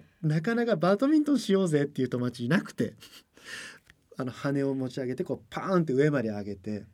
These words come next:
で、なんか、それを繰り返してましたね。だから結構、撮影中でもミスすることなく、セリフ言いながらバドミントンやったりするんで、めちゃくちゃ緊張しちゃうんですけど、本当に一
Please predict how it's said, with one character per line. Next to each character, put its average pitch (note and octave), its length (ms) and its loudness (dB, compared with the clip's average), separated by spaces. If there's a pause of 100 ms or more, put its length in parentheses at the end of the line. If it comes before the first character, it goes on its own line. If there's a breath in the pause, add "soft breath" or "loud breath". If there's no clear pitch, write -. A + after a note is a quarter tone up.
(440)
で、 E3+ 100 -4
な D#3 140 0
ん D#3 40 -6
か、 G3 160 -10
そ - 140 -4
れ D3 80 2
を C3+ 160 -2
繰 - 160 -4
り C3 60 -4
返 A#2 160 -6
し - 60 -14
て - 60 -16
ま - 80 -14
し - 80 -20
た - 60 -16
ね。 - 180 -14 (920 soft breath)
だ D#3+ 80 2
か D3 80 2
ら A#2+ 60 -2
結 D4+ 220 0
構、 D3 280 2 (560)
撮 D#3+ 260 -2
影 F#3 160 4
中 F3+ 200 2
で E3 80 2
も C3+ 80 2
ミ C#3+ 180 6
ス D3+ 140 0
す B2 160 -4
る A#2+ 100 2
こ B2 100 -4
と G#2 120 -6
な G2+ 120 -6
く、 G2+ 300 -12 (720 soft breath)
セ - 160 0
リ G#3+ 80 4
フ G#3+ 80 -2
言 G#3+ 80 4
い - 20 2
な F#3+ 100 2
が F3 60 4
ら E3 80 2
バ D3 120 0
ド D#3 100 0
ミ D3 80 6
ン - 20 2
ト A#2 80 -6
ン - 20 -6
や F#2+ 60 -10
っ - 40 -20
た G#2+ 60 -14
り F#2+ 60 -12
す - 100 -14
る - 80 -10
ん F2+ 80 -12
で、 G#2 80 -4
め B2+ 60 0
ち - 80 -2
ゃ G#3 60 4
く - 80 -10
ち - 40 0
ゃ G#3 40 0
緊 F#3+ 180 2
張 E3+ 140 0
し D#3+ 60 -4
ち - 40 0
ゃ D#3+ 40 2
う - 20 2
ん - 20 -2
で G#2+ 80 -4
す - 60 -14
け - 80 -10
ど、 G#2+ 180 -12 (540 loud breath)
本 D4 160 4
当 D4 80 4
に B3 180 6 (280)
一 G3+ 140 0